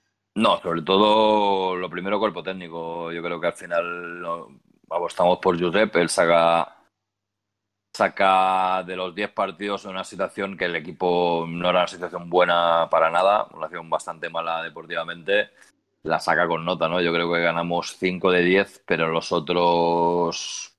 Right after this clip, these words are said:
cinco competimos en todos, eh, hacemos el baloncesto que nos gusta y, y realmente, bueno, le saca rendimiento a la plantilla que teníamos. Entonces, bueno, creo que se gana, ya lo dije, no sé si en la otra entrevista, se gana la renovación de todas, todas y, bueno,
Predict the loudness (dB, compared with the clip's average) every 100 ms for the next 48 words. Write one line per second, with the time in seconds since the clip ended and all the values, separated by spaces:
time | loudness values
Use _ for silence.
0 | -20 -6 -2 -2 2 2 4 4 2 0
1 | -2 -2 0 0 -2 0 2 4 4 0
2 | -12 _ _ _ _ _ _ -2 2 2
3 | 2 0 -4 -4 -2 -2 -2 -6 -8 -6
4 | -4 -6 -6 -2 2 4 4 0 -2 -2
5 | -4 -6 -8 -10 -12 -8 -8 -8 -10 -18
6 | -10 -6 -4 -4 -6 -6 -6 -6 -8 -6
7 | -6 -4 -2 0 0 0 -4 -8 -2 2
8 | 2 2 -2 0 0 -2 -6 -8 -8 -12
9 | -16 -20 -18 -14 -14 -10 -6 -6 -2 0
10 | 2 2 0 0 0 0 -2 -2 -8 -10
11 | -16 -16 -18 -14 -6 -4 -4 -8 -10 -6
12 | -4 2 2 2 _ _ _ _ _ -2
13 | 2 2 4 2 2 0 0 0 -2 -4
14 | -6 -12 -12 -4 -2 2 2 2 4 4
15 | 4 0 -6 -4 -4 -6 -8